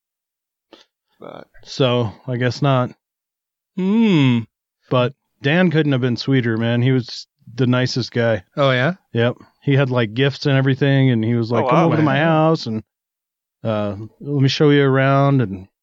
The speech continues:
Speaker 2: took us to a couple different spots, local pub, and a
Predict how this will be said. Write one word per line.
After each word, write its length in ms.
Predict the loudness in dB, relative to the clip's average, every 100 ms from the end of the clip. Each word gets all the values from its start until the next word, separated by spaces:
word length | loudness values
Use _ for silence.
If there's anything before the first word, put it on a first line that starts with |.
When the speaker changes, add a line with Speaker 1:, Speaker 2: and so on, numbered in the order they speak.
| _ _ _ _ _
Speaker 2:
took 180 | -6 -4
us 100 | -4
to 100 | -2
a 60 | -2
couple 220 | -2 -2
different 280 | -4 -4 -6
spots, 460 | -2 0 0 -2
local 260 | -2 -2 -4
pub, 500 | -2 0 0 0 -2
and 140 |
a 40 | -4